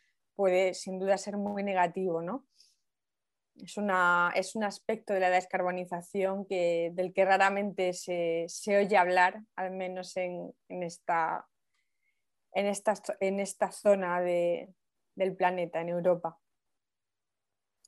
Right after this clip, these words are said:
Em, cuando os he pedido una, una visión positiva, me ha gustado mucho que habéis hablado de la necesidad de, de encontrar respuestas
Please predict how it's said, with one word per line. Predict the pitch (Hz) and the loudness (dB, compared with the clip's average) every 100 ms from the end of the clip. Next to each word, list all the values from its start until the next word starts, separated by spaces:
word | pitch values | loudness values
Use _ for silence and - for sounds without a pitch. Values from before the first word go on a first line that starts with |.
| _ - - _ - | _ -20 -20 _ -4
Em, | 208 196 196 190 185 185 185 180 | 0 2 2 0 -2 -6 -8 -6
cuando | - 202 208 | 2 4 4
os | 202 | 2
he | 226 | 2
pedido | 240 240 233 226 | 2 2 4 4
una, | 220 220 208 196 196 | 4 2 0 0 -2
una | 208 214 | -2 -2
visión | 208 202 220 196 | -2 -2 -6 -6
positiva, | 202 - 185 247 254 | -6 -10 -8 0 2
me | 240 | 2
ha | 190 | -2
gustado | 202 - 190 | -2 0 0
mucho | 196 196 190 208 202 - - - _ _ _ _ _ - | 0 -6 -6 -2 -2 -4 -20 -20 _ _ _ _ _ 4
que | |
habéis | 190 190 185 | 6 6 4
hablado | 196 185 190 | 2 6 8
de | 202 | 8
la | 190 | 4
necesidad | 180 175 180 175 190 180 180 185 | 0 -2 -8 -10 -4 2 4 4
de, | 180 175 170 170 170 | 4 4 4 2 -2
de | |
encontrar | 180 175 180 175 165 _ - 208 202 196 | -6 -4 -4 -4 -10 _ 4 8 8 6
respuestas | 185 180 - 190 185 - 180 175 175 175 180 - | 0 -2 0 0 0 -2 0 2 0 -4 -8 -18